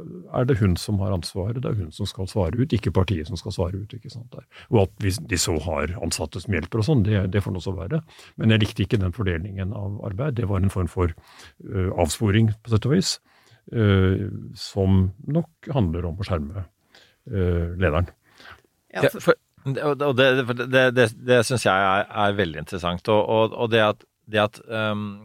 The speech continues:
Speaker 3: ikke sant, og det du jobber med, Eivind, er jo på en måte lage og, og, og, og, og overvåke regler som, som jo da handler om å bevare demokratiet.
Speaker 1: Mm.
Speaker 3: Ehm, og, og jeg tenker jo at det at,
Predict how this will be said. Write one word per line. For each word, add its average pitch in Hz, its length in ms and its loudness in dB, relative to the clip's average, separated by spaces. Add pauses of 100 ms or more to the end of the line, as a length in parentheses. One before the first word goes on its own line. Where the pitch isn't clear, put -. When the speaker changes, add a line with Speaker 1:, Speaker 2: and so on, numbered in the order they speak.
(100)
Speaker 3:
ikke 110 140 -8
sant, 107 180 -4
og 101 320 -6
det 107 160 2
du 98 80 -2
jobber 90 260 0
med, 95 200 2 (180)
Eivind, 107 240 2
er 95 160 2
jo 101 80 2
på 107 140 -2
en 98 40 0
måte 104 160 2 (1120)
lage 98 460 4 (260)
og, 107 260 0
og, 104 540 2
og, 101 320 -2
og, 95 220 -6
og 98 760 0
overvåke 87 480 0 (260)
regler 92 380 2 (180)
som, 113 400 -2
som 110 220 -2
jo 107 100 4
da 101 140 6 (420)
handler 87 240 2
om 92 140 2
å 92 40 0 (520)
bevare 95 420 2
demokratiet. 131 600 2
Speaker 1:
Mm. - 160 -4 (260)
Speaker 3:
Ehm, 113 360 2 (380)
og, 127 160 6
og 123 200 2
jeg 120 240 0 (100)
tenker 117 260 0
jo 104 80 6
at 101 120 -4
det 92 200 2
at, 113 240 0